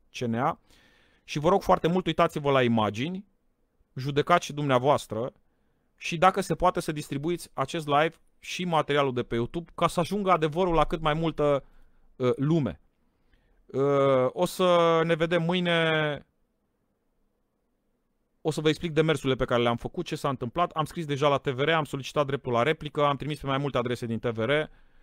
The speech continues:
Uh, dacă nu mi-acordă dreptul la replică, Ion Cristoiu, dintre tot ce s-a relatat pe televiziune, a fost cel mai urât, a vorbit, a mințit, a insultat, a calomniat. Cel mai probabil,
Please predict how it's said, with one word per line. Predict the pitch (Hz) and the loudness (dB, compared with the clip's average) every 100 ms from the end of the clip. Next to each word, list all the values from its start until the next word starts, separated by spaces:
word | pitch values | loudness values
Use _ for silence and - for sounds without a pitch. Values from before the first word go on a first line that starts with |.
| _ _ _ | _ _ _
Uh, | 139 135 143 139 131 131 | -2 2 4 4 4 4
dacă | 147 147 | 2 2
nu | 165 | 0
mi-acordă | 156 139 139 131 | 0 0 -2 -4
dreptul | 131 120 | -4 -2
la | 123 | 0
replică, | 127 139 139 147 139 131 135 | 0 -2 -4 0 2 2 0
Ion | 139 | -4
Cristoiu, | 139 131 - 143 | -4 -6 -2 0
dintre | 131 131 131 | 0 -2 -2
tot | 127 _ 165 | -4 _ -2
ce | 147 | -2
s-a | 127 | -2
relatat | 123 117 123 | 0 0 0
pe | 120 | -4
televiziune, | 123 113 110 113 123 | -4 -4 -4 -4 -2
a | |
fost | 113 127 123 - _ _ _ | -2 -4 -8 -10 _ _ _
cel | - 143 | -6 -2
mai | 131 | 2
urât, | 113 127 151 | 2 0 0
a | |
vorbit, | 147 143 139 147 | 0 -2 -6 -10
a | - 120 113 107 | -4 -2 0 -2
mințit, | 113 107 - - - _ | -2 -4 -6 -10 -12 _
a | 113 | -8
insultat, | 117 - 107 160 - | -8 -8 -2 -2 0
a | |
calomniat. | 123 120 107 104 139 156 _ _ _ _ _ _ _ - | -2 -2 -2 -2 -2 -4 _ _ _ _ _ _ _ -6
Cel | - 190 | 0 2
mai | 165 | 4
probabil, | 139 135 156 156 123 131 139 | 2 2 4 4 2 -4 -6